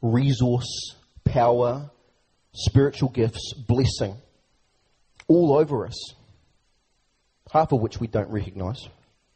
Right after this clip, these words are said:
But what are we doing with it?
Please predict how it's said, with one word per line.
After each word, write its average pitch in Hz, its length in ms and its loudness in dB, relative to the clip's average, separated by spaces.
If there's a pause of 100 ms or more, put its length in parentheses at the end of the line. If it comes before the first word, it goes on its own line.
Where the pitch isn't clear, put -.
(720)
But 143 100 6
what 135 340 0
are 131 160 2
we 120 180 -2
doing 117 380 -2
with 92 140 -6
it? - 180 -10